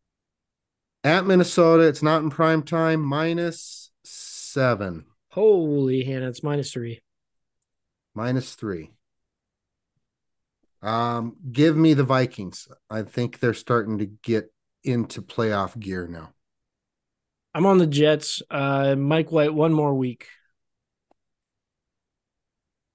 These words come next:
Speaker 1: This is a good defense to, to stay hot with,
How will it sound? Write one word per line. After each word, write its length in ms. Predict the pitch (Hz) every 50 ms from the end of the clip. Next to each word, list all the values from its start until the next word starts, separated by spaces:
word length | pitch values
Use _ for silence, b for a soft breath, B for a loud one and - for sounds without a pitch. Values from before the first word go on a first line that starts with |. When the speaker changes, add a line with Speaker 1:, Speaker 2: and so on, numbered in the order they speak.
| _ _ -
Speaker 1:
This 160 | 190 220 214
is 120 | 226 180
a 40 | 190
good 200 | 165 180 165 143
defense 440 | 147 160 147 143 156 139 120 - -
to, 180 | - 123 - - _ _ _ -
to 100 | - 131
stay 380 | 135 - - 151 139 131 123 113
hot 360 | - 131 127 120 117 - -
with, 220 | 104 92 87 -